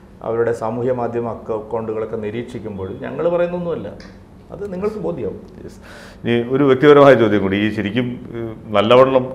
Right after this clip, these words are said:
Speaker 2: ട്രോളുകളിലൊക്കെ ഏറ്റുവാങ്ങുന്ന ഒരാളാണ് ഈ സോഷ്യൽ media കാലത്ത്. ഈ ട്രോളുകൾ കാണുമ്പോൾ,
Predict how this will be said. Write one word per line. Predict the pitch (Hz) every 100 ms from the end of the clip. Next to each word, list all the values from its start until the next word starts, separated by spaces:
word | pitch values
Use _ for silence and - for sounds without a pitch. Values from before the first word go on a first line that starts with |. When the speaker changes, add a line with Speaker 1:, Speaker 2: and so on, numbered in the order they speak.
| -
Speaker 2:
ട്രോളുകളിലൊക്കെ | 113 123 151 156 147 135 123
ഏറ്റുവാങ്ങുന്ന | 123 123 131 123 120 113
ഒരാളാണ് | 117 117 113 104 104
ഈ | 104
സോഷ്യൽ | 113 110 123
media | 117 113
കാലത്ത്. | 104 104 107
ഈ | 127
ട്രോളുകൾ | 123 143 165 165 156
കാണുമ്പോൾ, | 143 139 135 135